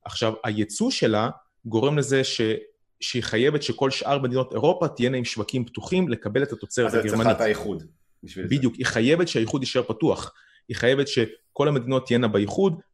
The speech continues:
Speaker 1: שגבולות פתוחים, מסחר פתוח, בשביל המסחר שבשביל הייצוא שלה.
Speaker 2: אבל כשאתה
Speaker 1: בתוך ה-
Speaker 2: אומר, כשאתה אומר שזו האימפריה של גרמניה,
Speaker 1: כן.
Speaker 2: יש, יש בזו הנחה ש-,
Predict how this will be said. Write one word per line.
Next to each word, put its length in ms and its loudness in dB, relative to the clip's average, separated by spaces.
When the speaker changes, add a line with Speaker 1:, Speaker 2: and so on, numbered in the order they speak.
Speaker 1:
שגבולות 460 0
פתוחים, 380 -2
מסחר 380 -2
פתוח, 520 -2
בשביל 260 -2
המסחר 400 -2
שבשביל 360 -6
הייצוא 280 -2
שלה. 280 -4
Speaker 2:
אבל 200 0
כשאתה 120 0
Speaker 1:
בתוך 240 4
ה- 40 2
Speaker 2:
אומר, 500 -2
כשאתה 240 -10
אומר 200 -4
שזו 240 -6
האימפריה 500 0
של 300 -4
גרמניה, 920 -2
Speaker 1:
כן. 220 0
Speaker 2:
יש, 160 -2
יש 400 -6
בזו 260 -2
הנחה 340 -4
ש-, 100 -6